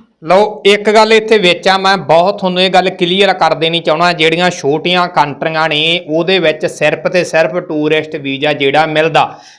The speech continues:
ਜੇ ਕਿਤੇ ਸਾਲ ਜਾਂ ਦੋ ਸਾਲ ਦਾ ਵੀ-, ਵੀਜ਼ਾ ਮਿਲਦਾ ਵੀ ਆ, ਉਹ ਪੂਰੇ ਲੀਗਲ ਤੌਰ ਤੇ ਪ੍ਰੋਸੈਸ ਦੇ ਨਾਲ ਵੀਜ਼ਾ ਮਿਲਦਾ।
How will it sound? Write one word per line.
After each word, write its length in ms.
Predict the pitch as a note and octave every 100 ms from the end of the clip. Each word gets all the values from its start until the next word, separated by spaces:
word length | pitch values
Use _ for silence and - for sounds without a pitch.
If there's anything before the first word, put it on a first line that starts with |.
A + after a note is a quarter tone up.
| -
ਜੇ 180 | D3 E3+
ਕਿਤੇ 280 | F3+ G3+ G3
ਸਾਲ 320 | F#3 D#3+ E3
ਜਾਂ 220 | E3+ F3+
ਦੋ 220 | D#3 D#3+
ਸਾਲ 260 | D3+ E3+ E3+
ਦਾ 100 | E3+
ਵੀ-, 140 | E3+ F3+
ਵੀਜ਼ਾ 360 | C#3+ D3+ D3+ E3+
ਮਿਲਦਾ 400 | D#3 D3 D#3 E3+
ਵੀ 180 | E3 D#3
ਆ, 340 | D#3+ E3+ E3 - - F#3+
ਉਹ 260 | G3+ G3+
ਪੂਰੇ 460 | G3+ F3 F#3 F#3 F#3+ F#3+
ਲੀਗਲ 580 | D#3+ D#3 E3+ F#3 A3+
ਤੌਰ 320 | A3 F#3 E3+ E3
ਤੇ 180 | F#3
ਪ੍ਰੋਸੈਸ 580 | F3+ F#3 E3 D#3 D3 D3+
ਦੇ 140 | E3 E3
ਨਾਲ 220 | D#3 D#3+
ਵੀਜ਼ਾ 320 | D3 D3 D#3
ਮਿਲਦਾ। 440 | D3 C3+ C#3 C#3+